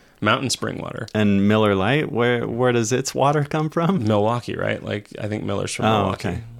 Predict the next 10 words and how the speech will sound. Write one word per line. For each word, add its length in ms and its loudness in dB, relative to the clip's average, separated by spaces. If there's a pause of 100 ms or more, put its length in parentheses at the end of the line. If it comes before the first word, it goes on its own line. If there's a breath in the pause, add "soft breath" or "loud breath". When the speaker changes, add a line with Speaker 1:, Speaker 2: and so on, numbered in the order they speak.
(160)
Speaker 2:
Mm-hmm. 260 -6
Speaker 1:
Yeah. 80 -10 (560 loud breath)
Uh, 80 -4
Milwaukee's 520 0
Best, 460 -2
I 120 -10
think, 260 -10
is 120 -8
from 320 -12
Canada. 680 -10